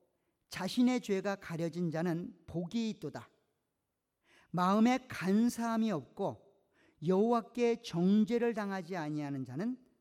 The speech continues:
복이 있도다." 세상에 누릴 수 있는 가장 큰 복, 가장 아름다운 복을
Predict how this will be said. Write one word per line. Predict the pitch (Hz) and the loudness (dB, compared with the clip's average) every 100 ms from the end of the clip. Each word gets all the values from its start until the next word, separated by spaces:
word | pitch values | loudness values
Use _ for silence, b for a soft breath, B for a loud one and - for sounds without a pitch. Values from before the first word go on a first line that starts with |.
| _ | _
복이 | - 127 - 180 226 _ - | -18 -16 -12 -12 -12 _ -12
있도다." | 165 139 - - _ _ _ _ _ _ B B | -12 -12 -18 -20 _ _ _ _ _ _ B B
세상에 | - 277 269 262 254 | -2 2 2 2 2
누릴 | 220 233 | 0 -2
수 | - | -2
있는 | 233 220 226 | -4 -4 -6
가장 | - 175 240 269 | -6 0 2 2
큰 | 262 277 226 | 2 0 2
복, | 202 139 - _ - | 0 -2 -8 _ -14
가장 | - 196 254 | -8 -2 0
아름다운 | 240 226 202 185 160 | 0 0 -2 -2 -4
복을 | 156 208 233 | -4 -2 -4